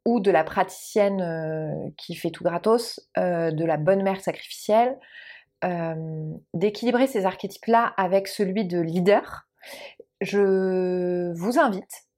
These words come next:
je t'invite, euh, à nous rejoindre pour le mettre en pratique, donc cet archétype-là de, de leader, d'entrepreneur, euh, et commencer à vivre en fait en tant qu'entrepreneur à succès.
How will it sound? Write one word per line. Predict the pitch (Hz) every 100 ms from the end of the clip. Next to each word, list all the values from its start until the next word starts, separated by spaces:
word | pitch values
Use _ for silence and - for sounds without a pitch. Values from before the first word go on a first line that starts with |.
| -
je | 190
t'invite, | 196 226 214 - - - _ _ -
euh, | 190 -
à | 202
nous | 208
rejoindre | 202 208 269 294 294 -
pour | - - 269 -
le | 180
mettre | 185 269 -
en |
pratique, | 240 196 190 - - _ _
donc | 185 175
cet | 185 175
archétype-là | - 180 - - 196
de, | 180 175 165
de | 170
leader, | 165 165 202 233
d'entrepreneur, | 180 - _ 180 233 - _ - - - - - - _
euh, | 196 185 -
et | 202
commencer | 240 233 240
à | 277
vivre | 196 269 214
en | 190
fait | 233 247
en | 202
tant | 180 226
qu'entrepreneur | 220 190 - 196 233
à | 220
succès. | 190 - - - -